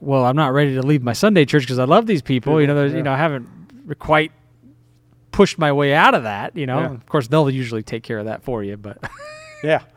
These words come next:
Speaker 1: Yeah.
Speaker 2: So that's where we were.
Speaker 1: Yeah.
Speaker 2: And, uh, we didn't really have any problem with them, but, uh, they were doing some, uh, stuff, and I started hearing about the, uh,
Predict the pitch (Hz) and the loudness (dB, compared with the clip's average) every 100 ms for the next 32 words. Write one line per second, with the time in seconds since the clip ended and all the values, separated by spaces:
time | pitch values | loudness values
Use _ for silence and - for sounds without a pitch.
0 | _ - 175 147 160 - 196 175 143 139 | _ -4 0 2 2 2 0 0 0 -4
1 | 135 117 - - _ - 135 120 135 131 | -4 -6 -12 -20 _ -8 -4 -4 -2 -2
2 | 123 - - 156 220 185 151 143 131 139 | -4 -8 -2 0 2 0 0 0 2 0
3 | 135 120 - 135 135 127 139 135 139 127 | -2 -6 -4 -4 -4 -6 -6 -4 -2 -4
4 | 120 _ _ _ - 123 120 117 117 - | -4 _ _ _ -12 -8 -6 -6 -10 -14
5 | 123 127 143 156 147 151 151 147 - 131 | -20 -6 -2 -2 -2 -4 -4 -6 -8 -10
6 | 123 117 113 110 85 _ _ _ - - | -8 -10 -12 -14 -20 _ _ _ -20 -12
7 | 170 160 156 - 139 123 120 - 143 139 | -6 -4 -4 -6 -12 -12 -12 -8 -6 -6
8 | 113 139 147 131 127 123 123 117 104 _ | -6 -6 -6 -6 -8 -8 -10 -10 -14 _
9 | _ _ _ - 113 107 101 | _ _ _ -18 -16 -16 -18